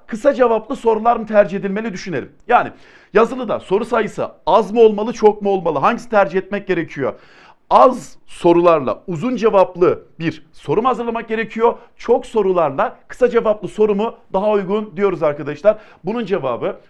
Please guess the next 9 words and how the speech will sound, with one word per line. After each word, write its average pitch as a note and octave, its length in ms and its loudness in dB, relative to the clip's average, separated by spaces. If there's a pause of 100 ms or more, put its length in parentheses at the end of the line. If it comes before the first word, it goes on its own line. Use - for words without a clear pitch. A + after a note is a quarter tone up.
(120)
çok A#3 280 -4
sayıda - 340 -8
kısa A3 220 -6
cevaplı F3 400 -4
soru D#3 220 -10
hazırlamak D#3 460 -8
gerekiyor. G2+ 440 -14 (1600)
Çok E3+ 280 -8
sayıda A2 600 -8